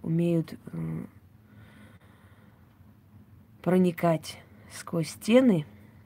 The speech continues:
и видеть жилища. Вот, э, легенда о том, что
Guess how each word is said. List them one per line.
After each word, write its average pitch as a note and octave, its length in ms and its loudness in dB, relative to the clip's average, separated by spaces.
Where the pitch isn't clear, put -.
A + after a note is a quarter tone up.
и F3 160 -6
видеть F3+ 600 -6
жилища. E3 720 -4
Вот, - 260 -6
э, F3 260 2
легенда F3 560 2
о E3+ 40 -2
том, E3+ 220 -4
что D#3 440 -6